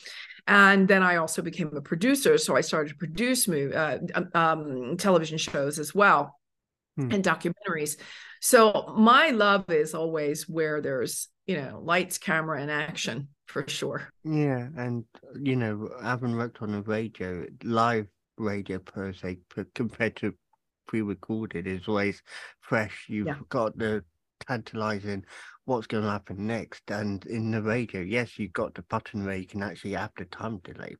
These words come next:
Speaker 2: but I like it to be as raw as possible. So this
Speaker 1: Yeah.
Speaker 2: in-, so this interview, when it's uploaded, there'll only be a t-, couple of things in there,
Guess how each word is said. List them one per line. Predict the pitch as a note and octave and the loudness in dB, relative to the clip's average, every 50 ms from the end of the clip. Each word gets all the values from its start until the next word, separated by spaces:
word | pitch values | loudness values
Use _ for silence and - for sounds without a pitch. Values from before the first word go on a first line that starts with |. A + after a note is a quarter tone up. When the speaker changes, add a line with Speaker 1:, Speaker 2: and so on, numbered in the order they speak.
| _ | _
Speaker 2:
but | - F#2+ F2+ - | -10 -10 -8 -8
I | - E2+ G2+ G#2 | -6 -4 -4 -2
like | G#2 A2 G#2+ G#2 G2 - - | -2 -2 -4 -4 -6 -10 -14
it | - - - - | -16 -16 -18 -20
to | - - | -20 -14
be | - - G2+ G2 F#2+ | -10 -6 -6 -4 -6
as | F#2 F2+ G2 - - - | -6 -8 -12 -14 -12 -10
raw | G#2+ F#2+ G2 F#2+ | -10 -8 -8 -10
as | F#2+ - - - | -12 -14 -16 -16
possible. | - G#2+ - - - _ - - C#2 - - _ - - - - - - - - _ _ | -14 -14 -14 -18 -20 _ -16 -14 -14 -14 -16 _ -20 -20 -20 -20 -20 -20 -20 -20 _ _
So | - - A2+ G#2 | -6 -4 -4 -4
this | G2 A2 B2 A#2+ C#3 | -4 -2 -4 -4 -2
Speaker 1:
Yeah. | D#3 D3+ | -2 -2
Speaker 2:
in-, | C3+ B2+ B2 A#2 - - _ _ _ | -2 -2 -4 -6 -8 -14 _ _ _
so | - C#3 B2+ | 0 0 2
this | A#2 C#3+ D3 C#3 - C#3+ | 2 2 0 0 0 0
interview, | A#2+ A2 - - - G#2+ A2 G#2+ G2+ - - - - - - _ | -2 -2 -4 -6 -6 -4 -4 -4 -4 -6 -12 -20 -20 -20 -20 _
when | - B2+ A#2 | -4 -2 -2
it's | A#2+ G#2 - | -2 -2 -4
uploaded, | G2+ C#2+ - - A2 C#3+ E3 D3+ - F#2+ - - _ _ - | -8 -8 -4 -2 0 0 0 -2 -4 -8 -10 -10 _ _ -4
there'll | A2+ G#2+ A2 | -2 0 2
only | B2 C#3 D3 D3 C3 | 2 2 2 2 0
be | - - A#2+ A2+ G#2+ | 0 -2 -2 -2 -2
a | G#2+ | -4
t-, | - - - - - | -6 -10 -18 -18 -12
couple | - - C3+ - C3+ B2+ | -10 -10 -6 -4 -6 -4
of | A2+ | -2
things | - A2+ A2 A2 - - | -2 -2 -2 -4 -4 -6
in | - - D3 E3+ C#3+ G2+ | -4 -4 -2 -2 -4 -4
there, | F#2 - F2 - - | -8 -10 -10 -12 -14